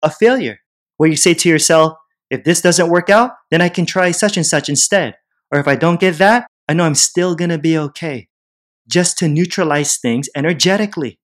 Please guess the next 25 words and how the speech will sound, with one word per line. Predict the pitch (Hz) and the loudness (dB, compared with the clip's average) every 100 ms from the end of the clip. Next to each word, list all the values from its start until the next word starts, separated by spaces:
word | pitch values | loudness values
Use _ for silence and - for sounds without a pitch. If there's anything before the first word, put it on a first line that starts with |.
| _ _ _ | _ _ _
So | - - 180 | -2 2 4
I'm | 165 160 | 4 2
not | 196 220 208 | 4 4 2
saying | - 190 180 | 0 0 0
that | 160 | -4
you | 143 | -4
can't | - 175 160 | -2 -2 2
get | 160 | 2
what | 156 - | 2 0
you | 120 | -4
want. | 135 143 101 - _ _ | -2 -2 -4 -10 _ _
Okay, | 135 143 151 | -2 0 2
then | 131 | 4
what | 143 | 4
would | 151 | 4
be | 147 | 2
the | 123 | 0
point | - 165 151 | 0 -2 -2
of | 120 | -2
learning | 143 151 151 | -2 0 0
all | 147 | 0
this | 143 - | 0 0
manifestation | 143 143 147 - 165 156 | -2 -2 -2 -2 0 -2
stuff? | 139 - 104 - _ _ _ _ | -4 -4 -6 -6 _ _ _ _
Again, | 160 117 165 160 120 | -4 2 2 2 -2